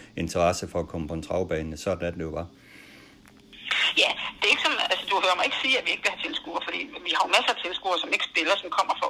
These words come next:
Speaker 2: oplevelsen. Og for os som travbane handler det jo så om, at vi skal finde på nogle andre ting, at vi stadig skal gøre det interessant. Øh, fordi at travløbene i sig selv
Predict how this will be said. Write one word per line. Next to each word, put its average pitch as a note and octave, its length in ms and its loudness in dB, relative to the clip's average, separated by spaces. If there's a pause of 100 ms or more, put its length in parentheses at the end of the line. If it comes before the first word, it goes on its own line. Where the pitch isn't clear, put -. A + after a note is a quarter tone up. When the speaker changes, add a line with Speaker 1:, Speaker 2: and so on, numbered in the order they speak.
Speaker 2:
oplevelsen. - 440 -4 (340)
Og - 120 4
for - 160 4
os - 120 2
som - 160 -2
travbane A3 480 4
handler F3 240 2
det F3 100 -2
jo D3+ 60 -8 (100)
så E3+ 60 4 (140)
om, C#3+ 140 -2
at E3 100 -6
vi E3+ 80 -4
skal - 160 -8
finde E3 200 2
på E3 100 0
nogle D#3+ 140 -2 (100)
andre D3 260 -2
ting, D#3 100 -2 (100)
at D#3+ 100 -10
vi D#3+ 120 -4
stadig D3+ 280 0
skal - 160 -10
gøre D3 160 0
det - 140 -4
interessant. - 460 0 (560)
Øh, D#3+ 240 0 (120)
fordi - 200 -4 (160)
at - 60 -2 (120)
travløbene F3 580 2
i - 20 -4 (100)
sig - 80 -2 (120)
selv G#3 140 2